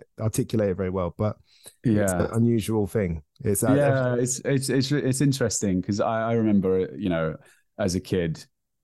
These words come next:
Speaker 2: uh, I remember seeing my mum cry, and it's a strange experience as a kid
Speaker 1: Mm.
Speaker 2: 'cause, you know, you, you view your parents as kind of superheroes for, especially when you're really young and <laughs> until you learn better. Um,
Speaker 1: <laughs>
Speaker 2: and, um,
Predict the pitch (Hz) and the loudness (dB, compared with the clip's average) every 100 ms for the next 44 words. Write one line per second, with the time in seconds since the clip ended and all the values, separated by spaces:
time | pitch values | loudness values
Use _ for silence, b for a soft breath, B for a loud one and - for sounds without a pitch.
0 | _ _ - 90 82 92 92 90 87 85 | _ _ -6 -4 -2 0 2 2 0 0
1 | 82 78 - - 90 85 82 98 98 90 | 0 -4 -6 -2 0 0 0 0 0 -2
2 | 87 76 69 76 - - 85 82 82 78 | -2 -2 -4 -8 -10 -8 -4 -2 0 -2
3 | - - _ _ _ - 135 135 - 160 | -4 -10 _ _ _ -4 -2 -2 0 2
4 | 147 127 - 165 113 - - 95 80 - | 2 0 -2 0 0 -2 -4 -4 -2 -2
5 | 110 101 87 92 - 110 110 104 98 98 | 0 0 0 -2 -2 2 2 2 2 0
6 | 101 110 104 113 110 95 104 98 - 98 | 0 0 0 0 0 0 -2 -2 -2 -4
7 | 95 - - - - 92 85 - - 139 | -2 -4 -6 -6 -2 -2 -2 -6 -2 0
8 | 82 80 69 69 - - 95 85 - - | 0 -2 -2 -4 -8 -4 -2 0 -2 -2
9 | 104 101 90 87 87 92 82 73 69 - | -2 0 2 2 0 -2 -2 -4 -6 -12
10 | B B - 90 - 208 - - 98 90 | B B -2 0 0 -4 -2 -2 -2 0
11 | 87 85 78 69 78 73 B B B 107 | 0 0 -2 -4 -6 -8 B B B -4
12 | 101 98 87 - 95 98 107 104 107 107 | -2 0 -4 -2 0 0 0 -2 2 2
13 | 101 - - - 156 107 117 117 104 170 | 2 0 -6 -6 -4 -2 -2 -2 0 2
14 | 123 110 | 4 2